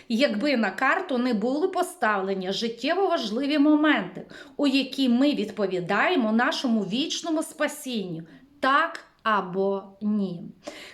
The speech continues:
Наш Господь сказав: "Не бійтеся тих, що вбивають тіло, душі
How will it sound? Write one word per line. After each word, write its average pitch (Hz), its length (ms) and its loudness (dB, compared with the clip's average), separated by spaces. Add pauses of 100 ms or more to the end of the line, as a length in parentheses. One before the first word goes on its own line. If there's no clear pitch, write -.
Наш 339 320 6
Господь 311 440 0
сказав: 190 640 -4
"Не 254 180 4
бійтеся 320 600 0
тих, 277 400 -4
що - 280 -2
вбивають 247 720 2
тіло, 190 380 -6 (420)
душі 277 1080 0